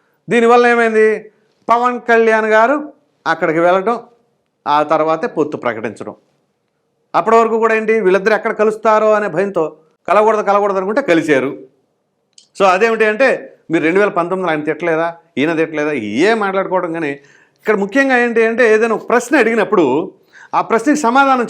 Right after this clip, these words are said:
చెప్పరు. చెప్పకపోగా చంద్రబాబు నాయుడు గారి హయాంలో ఏం జరిగింది అని అంటే, ఇప్పుడు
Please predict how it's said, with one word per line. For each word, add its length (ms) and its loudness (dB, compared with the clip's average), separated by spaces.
చెప్పరు. 260 -2
చెప్పకపోగా 420 0
చంద్రబాబు 500 2
నాయుడు 200 -2
గారి 140 0
హయాంలో 320 2
ఏం 140 2
జరిగింది 440 0
అని 80 -6
అంటే, 160 -10
ఇప్పుడు 200 2